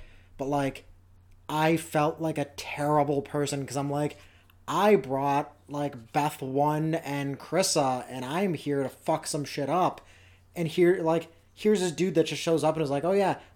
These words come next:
all of these are, like, converted, and they're super cool looking, and the paint job was just phenomenal." And I was like, "Well,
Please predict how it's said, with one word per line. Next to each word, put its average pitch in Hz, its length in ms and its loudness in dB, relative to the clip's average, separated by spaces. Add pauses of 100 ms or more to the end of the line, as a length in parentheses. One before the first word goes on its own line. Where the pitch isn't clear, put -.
all 180 200 6
of 170 100 0
these 170 180 2
are, 175 60 2
like, 151 200 2
converted, 190 920 4
and 123 280 -8
they're 110 100 -10
super - 400 -2
cool 196 380 2
looking, 170 460 2 (260)
and 135 100 -8
the - 60 -10
paint - 380 0
job 147 240 0
was 139 100 -6
just - 240 -10
phenomenal." 156 1040 0 (800)
And 156 200 -2
I 156 100 2
was 147 100 2
like, 151 160 0
"Well, 180 560 4